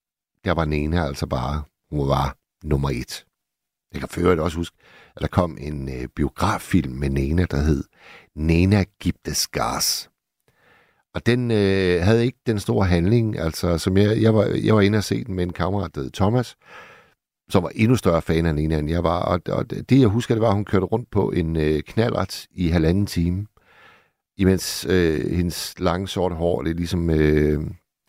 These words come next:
lå som, øh, som, som tæppe bag hende. Jeg ved ikke, hvor god en film det var, og måske var det et udtryk for, at, øh,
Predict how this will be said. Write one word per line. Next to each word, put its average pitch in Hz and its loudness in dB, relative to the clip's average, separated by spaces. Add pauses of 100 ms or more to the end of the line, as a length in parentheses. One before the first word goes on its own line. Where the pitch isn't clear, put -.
(640)
lå 90 4
som, 80 0
øh, 73 2
som, 80 -2 (140)
som 80 -4
tæppe 104 0 (260)
bag 87 0
hende. 76 -4 (1200)
Jeg - -12 (120)
ved 117 2
ikke, 87 -8
hvor 90 -6
god 95 -4
en 87 -8
film 95 -4
det 80 -2
var, 80 0 (220)
og 80 -2
måske 98 0
var 95 0
det 107 -2
et 92 -6
udtryk 92 -4
for, 90 0 (120)
at, - -6 (160)
øh, 78 -4